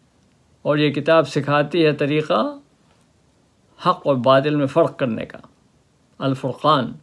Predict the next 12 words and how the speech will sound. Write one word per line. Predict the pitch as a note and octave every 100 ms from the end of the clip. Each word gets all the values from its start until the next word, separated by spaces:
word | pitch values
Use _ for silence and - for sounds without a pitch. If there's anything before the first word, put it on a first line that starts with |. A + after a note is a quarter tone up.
| _ _ _ _ _ _ _ _ _ _ _ _ -
तो | C3
हुदल | C3 F#3+
लिन्नास | F#3 D#3+ E3 G#3 A#3+ - - _ _
व | A#2
बय्यिनातिम | B2+ B2+ C3+ D3+ D#3 C#3+
मिनल | C3+ C3+
हुदा | C3+ E3 G#3+ D4
वल | C#4+ C#3
फुरक़ान। | C3+ B2 - - - _ _ _ _ _ _ _ _ _ _ _ _ _ _ _ _ -
अल्लाह | D3 C#3
ताला | D#3 D#3 E3+
ने | D#3+ E3+ F#3 -